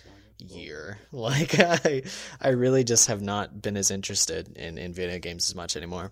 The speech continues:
Speaker 1: Let me
Speaker 2: But
Speaker 1: tell you something about myself and to all the viewers out there. Uh, we've covered a, a lot of our segments right now, but I'm just gonna get into Skywalker Saga and the Lego games. And
Speaker 2: Feel
Speaker 1: just,
Speaker 2: free.
Speaker 1: just the nerdiest shit you've ever heard in your life.
Speaker 2: Go
Speaker 1: Right?
Speaker 2: ahead. Go right ahead.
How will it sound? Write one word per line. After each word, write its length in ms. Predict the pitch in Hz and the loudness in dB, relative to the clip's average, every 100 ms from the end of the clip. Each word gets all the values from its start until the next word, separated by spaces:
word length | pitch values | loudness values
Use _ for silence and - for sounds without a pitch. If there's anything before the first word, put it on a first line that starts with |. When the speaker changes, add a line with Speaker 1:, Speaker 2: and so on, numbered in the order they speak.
| - | -2
Speaker 1:
Let 80 | 143 | 0
me 40 | |
Speaker 2:
But 40 | 165 | 2
Speaker 1:
tell 120 | 151 | 2
you 60 | 110 | 2
something 260 | 104 92 | -2 0
about 120 | 92 | -2
myself 260 | 92 - - - | -2 -6 -10 -12
and 160 | 104 107 - | -14 -14 -4
to 60 | |
all 100 | 101 | -2
the 80 | 98 | -2
viewers 300 | 95 98 95 | -2 -4 -2
out 140 | 90 - | -4 -2
there. 180 | 92 - _ _ _ | -4 -6 _ _ _
Uh, 340 | 104 107 107 98 - | 2 6 6 4 4
we've 220 | 143 160 | 2 4
covered 240 | 208 165 107 | 4 6 6
a, 140 | - | 4
a 20 | |
lot 180 | 110 110 | 6 6
of 60 | 104 | 6
our 80 | 101 | 2
segments 360 | - 104 104 117 | 2 2 0 -2
right 120 | 110 | 0
now, 120 | 117 | 0
but 160 | 101 - | 0 -2
I'm 120 | 120 | -4
just 140 | 123 | -6
gonna 140 | 101 98 | -8 -8
get 140 | 101 | -6
into 380 | 95 - 98 - - _ _ _ | -8 -6 -4 -4 -10 _ _ _
Skywalker 460 | - 92 - - | -4 -4 -4 -10
Saga 280 | - - - | -12 -10 -10
and 100 | 95 | -10
the 60 | 98 | -8
Lego 260 | 95 - - | -6 -6 -12
games. 320 | - - - | -14 -20 -18
And 160 | - - | -16 -8
Speaker 2:
Feel 240 | 214 214 | 0 0
Speaker 1:
just, 100 | - | 0
Speaker 2:
free. 340 | - 104 104 92 - | -2 -2 -2 -6 0
Speaker 1:
just 200 | 104 - - - _ _ | 0 0 -6 -20 _ _
the 280 | 110 101 101 | -12 0 0
nerdiest 340 | 98 101 98 95 | 4 4 4 0
shit 220 | - 80 | -4 -6
you've 100 | 92 | -6
ever 160 | 92 98 | -6 -6
heard 200 | 92 92 | -10 -12
in 60 | 95 | -8
your 100 | 92 | -8
life. 120 | 113 | -2
Speaker 2:
Go 180 | 113 117 | 0 2
Speaker 1:
Right? 80 | 110 | 0
Speaker 2:
ahead. 160 | 107 | -4
Go 160 | 110 107 | -4 -2
right 320 | 95 98 98 | -2 -4 -2
ahead. 420 | 92 90 90 90 | -4 -4 -6 -6